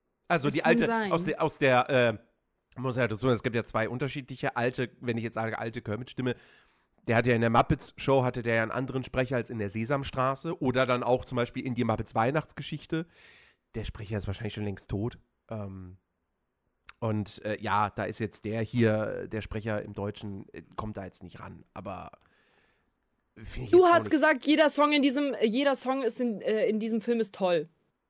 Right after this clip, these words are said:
Speaker 2: Das hast du gesagt.
Speaker 1: Außer?
Speaker 2: Ich sag nur,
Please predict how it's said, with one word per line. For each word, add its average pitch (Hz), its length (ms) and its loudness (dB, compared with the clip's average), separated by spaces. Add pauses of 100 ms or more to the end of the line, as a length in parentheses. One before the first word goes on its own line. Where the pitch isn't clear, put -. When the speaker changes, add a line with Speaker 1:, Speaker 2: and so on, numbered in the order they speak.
(720)
Speaker 2:
Das 285 240 4
hast 277 200 2
du 262 60 4
gesagt. 214 440 4
Speaker 1:
Außer? 151 840 6 (2250)
Speaker 2:
Ich 254 220 2
sag 247 340 2
nur, 214 480 0